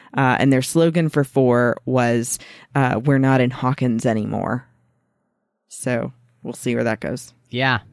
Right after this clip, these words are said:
Speaker 2: absolutely. And of course, well, strange if you haven't watched it, talk about a strange thing, because we've covered all three seasons here on the show. So,
Speaker 1: Mm-hmm.
Speaker 2: um, yeah, you definitely do wanna check that out. Um,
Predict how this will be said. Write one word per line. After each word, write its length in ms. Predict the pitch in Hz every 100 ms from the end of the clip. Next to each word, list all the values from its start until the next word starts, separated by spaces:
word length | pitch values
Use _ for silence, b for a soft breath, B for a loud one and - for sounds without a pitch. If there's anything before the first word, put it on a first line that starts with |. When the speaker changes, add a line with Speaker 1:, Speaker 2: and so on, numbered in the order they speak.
| -
Speaker 2:
absolutely. 760 | 147 - 160 175 175 156 107
And 180 | 117 131
of 100 | 135
course, 300 | - 175 - - -
well, 200 | - 131
strange 360 | 120 190 349 151
if 180 | 139 139
you 100 | 127
haven't 440 | 139 147 139 123 _ -
watched 520 | 120 117 151 339 -
it, 240 | 101 101 - -
talk 200 | 160 180
about 180 | 131
a 60 | 143
strange 400 | - 151 156 -
thing, 380 | - 208 110 101
because 340 | 104 113 101
we've 160 | 104 104
covered 260 | 160 143 95
all 120 | 101
three 180 | - 101
seasons 500 | - 131 110 92 95
here 160 | 98
on 140 | 95 92
the 100 | 101
show. 520 | - 113 98 - 101 _
So, 500 | - 123 107 98 101 - _
Speaker 1:
Mm-hmm. 200 | 143 156
Speaker 2:
um, 440 | 117 107 101 101 101
yeah, 240 | 127 123
you 160 | 98 104
definitely 500 | 135 151 175 139 131
do 260 | 120 113 110
wanna 200 | 110 101
check 220 | - 104
that 140 | 110
out. 120 | 101 98 b b b b
Um, 340 | 135 143 127